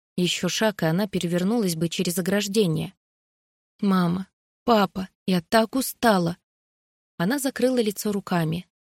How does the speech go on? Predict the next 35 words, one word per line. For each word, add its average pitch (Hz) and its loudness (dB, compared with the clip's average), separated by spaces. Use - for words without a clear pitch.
«Я 196 -2
больше 208 -2
не 214 0
могу 190 -2
так. - -10
Я 226 4
не 226 4
могу 233 2
вернуться 196 0
ни 240 2
с - -4
чем, 185 2
я 208 2
не 220 2
могу 220 2
проиграть. 233 2
Я 208 2
так 247 0
хочу - -4
помочь 226 2
себе 202 0
и - -2
узнать 226 0
наконец-то, 240 0
что - 2
мне 269 4
делать». 226 0
Она 196 2
глубоко 240 0
вздохнула 214 -2
и 170 4
отпустила 208 -2
еще 214 2
один 160 2
крик 226 -2